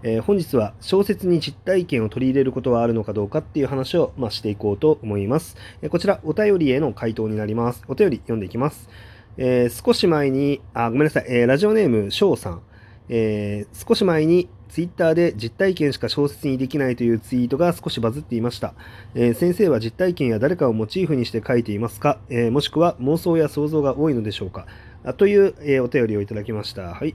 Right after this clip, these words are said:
ありがとうございます。翔さん、ありがとうございます。えー、で、これなんですけれども、えー、実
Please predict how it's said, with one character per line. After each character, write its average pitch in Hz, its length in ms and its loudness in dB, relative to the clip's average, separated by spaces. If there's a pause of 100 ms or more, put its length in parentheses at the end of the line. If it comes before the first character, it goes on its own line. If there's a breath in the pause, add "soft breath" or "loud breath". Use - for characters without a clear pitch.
あ 123 40 -4
り 120 40 0
が 117 80 4
と 110 80 -6
う 104 60 -4
ご 113 40 -6
ざ 107 60 -4
い 107 40 -4
ま 135 240 2
す。 - 280 -16
翔 - 180 -8
さ 110 120 -10
ん、 98 60 -6
あ - 20 -4
り 107 60 -2
が 107 60 0
と 107 60 -4
う 107 60 -4
ご 107 40 -4
ざ 113 60 -4
い - 20 -4
ま 135 140 -2
す。 - 160 -20 (800)
え 156 160 0
ー、 - 20 2
で、 151 100 4
こ 170 100 -2
れ 190 60 -2
な 247 120 2
ん 277 40 -2
で 190 100 2
す - 80 -12
け 127 80 0
れ 113 60 -2
ど 107 100 -4
も、 131 300 0 (460 loud breath)
え 139 260 4
ー、 131 60 4
実 170 240 0